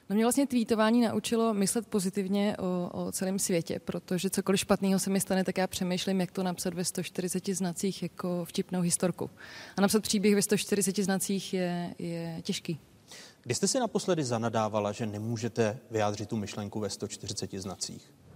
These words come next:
Speaker 1: To
Speaker 2: Už to
Speaker 1: asi,
Speaker 2: tu bylo?
Speaker 1: to asi nikdy. To asi fakt nikdy.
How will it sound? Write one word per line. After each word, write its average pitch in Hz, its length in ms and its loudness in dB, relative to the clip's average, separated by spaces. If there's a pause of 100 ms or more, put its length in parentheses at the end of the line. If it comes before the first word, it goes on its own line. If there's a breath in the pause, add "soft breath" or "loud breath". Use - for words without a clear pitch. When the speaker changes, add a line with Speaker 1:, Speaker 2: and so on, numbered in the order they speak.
(600)
Speaker 1:
To - 100 -6
Speaker 2:
Už 175 120 -2
to 180 60 2
Speaker 1:
asi, 185 100 2
Speaker 2:
tu 180 100 0
bylo? 127 180 0
Speaker 1:
to 110 120 -4
asi 190 180 0
nikdy. 170 340 0 (840 loud breath)
To - 100 -4
asi 196 180 0
fakt - 200 -6
nikdy. 180 260 -2